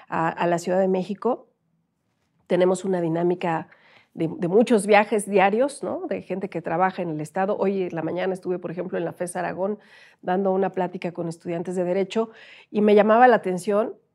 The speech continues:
la fes Aragón, pues, está en, en el Estado de México, que gran parte de los jóvenes que están ahí estudiando provienen de la Ciudad de México, ¿no?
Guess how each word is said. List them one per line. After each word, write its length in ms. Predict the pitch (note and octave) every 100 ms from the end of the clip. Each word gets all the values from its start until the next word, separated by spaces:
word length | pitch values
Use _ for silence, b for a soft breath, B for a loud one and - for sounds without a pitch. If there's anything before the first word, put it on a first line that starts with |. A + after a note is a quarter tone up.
| _ _ _
la 160 | - E3+
fes 300 | F3 F#3 F3+
Aragón, 360 | E3 E3+ F#3
pues, 140 | F#3+ -
está 420 | D3+ - F#3 G3
en, 360 | - E3+ - -
en 160 | - D#3
el 120 | E3
Estado 240 | E3 G3
de 20 |
México, 460 | G3 G3 G3+ A#3 B3+ b b b b b _ _ _
que 160 | F#3+ F#3+
gran 300 | F#3 G#3+ B3+
parte 300 | A#3+ A3 A3 G#3
de 80 |
los 140 | F3 E3+
jóvenes 360 | G3 G3 F#3+
que 100 | F3+
están 220 | F3 F#3 F#3
ahí 120 | F#3
estudiando 580 | F3+ F#3 F#3+ A#3 A#3 -
provienen 480 | - F3+ A#3 B3+ G3
de 80 | F3
la 120 | D#3+
Ciudad 260 | D3+ D#3+ D3+
de 80 | -
México, 440 | - D#3+ - -
¿no? 160 | D3+ A#3+